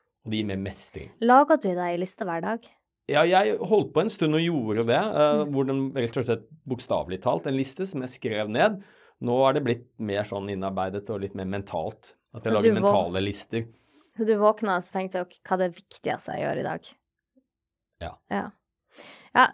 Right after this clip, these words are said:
Speaker 2: for det, det der, men det der synes jeg er veldig fascinerende. Så det, jeg kommer på en bok som jeg leste for mange, mange år siden. En kjempefin bok som heter,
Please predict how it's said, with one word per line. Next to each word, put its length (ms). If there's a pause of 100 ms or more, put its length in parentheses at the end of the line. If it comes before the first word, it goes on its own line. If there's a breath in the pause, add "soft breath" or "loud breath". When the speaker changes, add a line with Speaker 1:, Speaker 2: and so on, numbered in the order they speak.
(100)
Speaker 2:
for 100
det, 180
det 240
der, 320
men 160
det 100
der 140
synes 220
jeg 100
er 80
veldig 220
fascinerende. 520
Så 140
det, 260 (340)
jeg 180
kommer 240
på 180
en 260
bok 220
som 140
jeg 80
leste 260
for 80
mange, 340
mange 220
år 160
siden. 240
En 100
kjempefin 640
bok 200
som 120
heter, 320